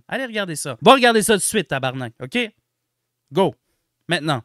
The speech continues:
Bref, messieurs, dames, j'espère que vous avez apprécié cette vidéo. Si oui, abonnez-vous, man. Ça donne beaucoup de force. Likez la vidéo, partagez avec toute votre famille.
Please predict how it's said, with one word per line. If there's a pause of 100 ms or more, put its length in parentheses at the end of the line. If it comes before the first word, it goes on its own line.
Bref,
messieurs,
dames,
j'espère
que
vous
avez
apprécié
cette
vidéo.
Si
oui,
abonnez-vous,
man.
Ça
donne
beaucoup
de
force.
Likez
la
vidéo,
partagez
avec
toute
votre
famille.